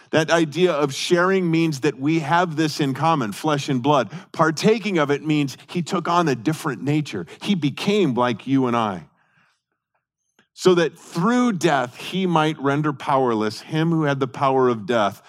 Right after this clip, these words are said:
that is, the devil, and might free those who through fear of death were subject to slavery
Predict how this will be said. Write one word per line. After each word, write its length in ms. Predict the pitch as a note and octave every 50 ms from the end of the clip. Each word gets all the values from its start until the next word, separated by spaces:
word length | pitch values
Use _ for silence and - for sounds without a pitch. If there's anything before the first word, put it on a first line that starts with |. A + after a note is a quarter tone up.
| - _ _
that 340 | - A#2+ B2 B2+ B2 - A#2+
is, 400 | B2+ A#2 A2 G#2 F#2+ E2+ - - _ _
the 80 | _ G#2+
devil, 500 | G2 F#2+ A#2+ A2 G2+ F2 E2+ D#2 - - _ -
and 220 | C3 B2+ B2 B2
might 280 | A#2 A2 G#2+ A2 G#2+ -
free 460 | - - - - F#3 A#3 A#3+ G#3+ F3+
those 480 | C3 G#2 G#2+ G2+ G2 F#2+ F#2+ F#2 - _ - - _
who 160 | - A#2+ A2
through 220 | G#2+ - B2+ A#2+
fear 300 | G#2+ - - D#3+ E3 D3+
of 120 | C3 A#2+ A#2+
death 280 | A#2 A2 G#2+ G#2 -
were 100 | A2+ G#2+
subject 460 | G#2 - - C#3 C3 B2 C3+ B2+ -
to 80 | - A#2+
slavery 600 | - - A#2 A2+ A2 G#2+ F2+ F#2 G#2+ G#2 G2+